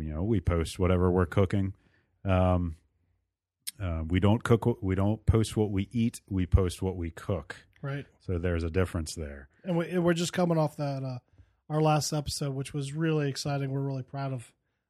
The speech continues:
Speaker 2: that episode. That was the paella episode.
Speaker 1: Yep.
Speaker 2: Um, so that was, uh, we got some great video footage of that. There's a great YouTube video out there of that.
Speaker 1: Yep. Uh, so go to Relish Pod. You go to YouTube, go to Relish Pod. We have a few vi-,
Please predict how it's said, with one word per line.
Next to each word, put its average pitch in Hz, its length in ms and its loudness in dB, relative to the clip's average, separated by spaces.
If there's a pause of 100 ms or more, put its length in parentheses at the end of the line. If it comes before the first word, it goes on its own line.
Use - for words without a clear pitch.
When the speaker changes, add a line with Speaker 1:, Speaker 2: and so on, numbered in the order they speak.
(100)
Speaker 2:
that 151 180 2
episode. 147 480 -2
That 139 160 -2
was 135 140 -2
the 139 80 -4
paella 143 680 -2
episode. 139 580 -8 (360)
Speaker 1:
Yep. 90 200 -2 (120)
Speaker 2:
Um, 131 220 -8
so - 180 -8
that 143 140 -2
was, 139 260 -8 (100)
uh, 139 140 -4
we 135 120 -4
got 135 160 -2
some 143 120 -6
great 147 300 2
video 147 400 0
footage 139 380 -4
of 139 80 -4
that. 139 220 -2
There's 127 160 -8
a 123 40 -10
great 135 280 -6
YouTube 143 340 -6
video 135 360 -2
out 131 160 -4
there 135 140 -4
of 127 100 -6
that. 131 240 -6 (260)
Speaker 1:
Yep. 87 160 0 (220)
Uh, 85 120 2
so 92 180 2
go 95 160 8
to 92 100 6
Relish 98 440 6
Pod. 95 280 2
You 87 60 -6
go 95 140 4
to 95 80 6
YouTube, 98 380 4
go 95 100 0
to 87 80 -2
Relish 90 360 -2
Pod. 85 220 -4
We 85 120 -4
have 82 100 -2
a 80 40 -4
few 113 240 2
vi-, 92 220 0